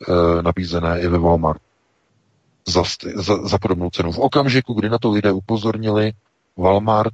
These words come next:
i Amazon ty nabídky stáhly a jsou pryč. Buď úplně zmizely, anebo ta cena byla vrácená na nějakou normální hodnotu. V okamžiku, kdy se o tom začne psát,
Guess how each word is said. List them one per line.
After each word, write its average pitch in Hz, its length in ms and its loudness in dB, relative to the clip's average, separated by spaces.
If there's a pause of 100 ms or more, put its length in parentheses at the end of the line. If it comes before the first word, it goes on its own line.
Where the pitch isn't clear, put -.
i 95 340 -6
Amazon 95 800 -4 (580)
ty 101 120 -2
nabídky 95 380 -2
stáhly 78 500 -6 (580)
a - 60 -8
jsou 190 180 0
pryč. - 440 -6 (200)
Buď 101 120 2 (100)
úplně 127 380 2
zmizely, 104 600 0
anebo 110 340 -4
ta - 140 -4
cena 107 300 -4
byla 104 220 2
vrácená 95 640 -2
na 90 140 -2
nějakou 87 400 -2
normální 85 500 0
hodnotu. 82 360 -8 (1600)
V - 60 -12
okamžiku, 131 460 0
kdy 110 60 0
se - 120 -2
o 92 60 0
tom 92 140 -6
začne 82 380 -8
psát, 131 400 0